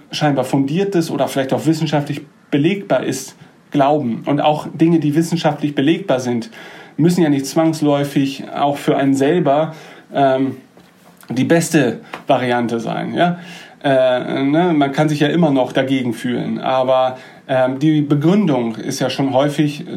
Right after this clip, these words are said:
dann das, woran es scheitert, äh, und die zeugt dann meistens halt schon von irgendwie absolutem Unwissen oder absoluter Blödheit und ich weiß auch nicht. So, jetzt habe ich mich aber auch genug aufgeregt. Morgen werden die neuen Geräte vorgestellt.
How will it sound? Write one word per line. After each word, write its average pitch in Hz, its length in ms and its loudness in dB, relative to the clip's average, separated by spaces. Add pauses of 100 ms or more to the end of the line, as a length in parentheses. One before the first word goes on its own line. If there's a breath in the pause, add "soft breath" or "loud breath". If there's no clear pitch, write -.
dann 123 240 -2
das, 135 260 -2
woran 135 240 -2
es 117 80 -6
scheitert, 131 680 -2
äh, 123 180 -4
und 120 360 -4
die 123 100 -6
zeugt 135 320 -2
dann 127 120 -2
meistens 127 360 -2
halt 120 200 -2
schon 123 200 -4
von 120 240 -4
irgendwie 120 480 -4
absolutem 127 420 -6
Unwissen 160 640 2
oder 117 600 -4
absoluter 127 380 -4
Blödheit 127 600 0 (420 loud breath)
und 131 160 2
ich 120 100 0
weiß 104 180 -4
auch 101 140 -6
nicht. - 220 -10 (260 loud breath)
So, 120 220 0
jetzt 143 180 2
habe 175 100 4
ich 165 80 2
mich 170 100 2
aber 151 140 2
auch 135 140 0
genug 220 380 2
aufgeregt. 165 580 0 (320 loud breath)
Morgen 156 320 2
werden 147 180 2
die 139 80 2
neuen 127 440 0
Geräte 160 360 0
vorgestellt. 151 640 0